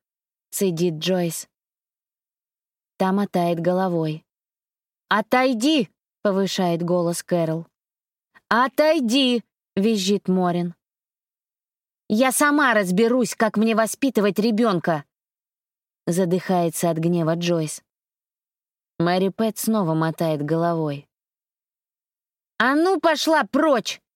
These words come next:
кричит Ханна Спачински. "Никто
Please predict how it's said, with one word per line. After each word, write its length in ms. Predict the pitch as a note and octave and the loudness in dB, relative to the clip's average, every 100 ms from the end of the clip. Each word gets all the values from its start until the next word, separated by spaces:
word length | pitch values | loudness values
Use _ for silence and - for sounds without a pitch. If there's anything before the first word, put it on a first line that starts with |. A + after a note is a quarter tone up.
| _ | _
кричит 440 | A#3 A3 - G#3 | -2 -2 -2 -4
Ханна 380 | - - F#3 F3 | -2 -2 0 -2
Спачински. 800 | - - F3 - F3 E3 - D#3+ - _ _ _ _ _ _ _ _ _ _ _ | -2 -4 -4 -2 -2 -4 -6 -10 -10 _ _ _ _ _ _ _ _ _ _ _
"Никто 680 | E3 F3 G3+ - F3 D#3 C#3 | -2 0 -2 -2 -2 -2 -4